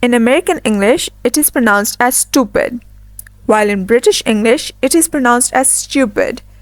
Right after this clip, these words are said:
So you can see how we use the Y sound with the U sound to make it a bit more longer. So there you have it, some key pronunciation differences between American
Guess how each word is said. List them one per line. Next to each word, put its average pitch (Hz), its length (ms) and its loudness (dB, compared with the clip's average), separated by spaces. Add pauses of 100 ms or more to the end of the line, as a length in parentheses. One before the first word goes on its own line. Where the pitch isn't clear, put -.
(200)
So - 140 0
you 285 160 4
can 427 180 2
see 277 240 0
how 254 200 2
we 226 180 0
use 208 340 2
the 190 120 0
Y 185 300 0
sound 202 380 0
with 202 160 -2
the 202 80 -2
U 196 280 -2
sound 220 500 -2 (120)
to 269 120 -4
make 240 400 0
it 320 220 -2
a 240 60 2
bit - 520 -4
more 196 380 -4 (220)
longer. 214 460 -2 (420)
So - 160 2
there 285 180 2
you 349 160 4
have 208 320 -2
it, 247 280 -2
some 240 400 -2
key 302 320 0
pronunciation 226 800 -2
differences 214 760 0
between 233 360 -2
American 262 720 2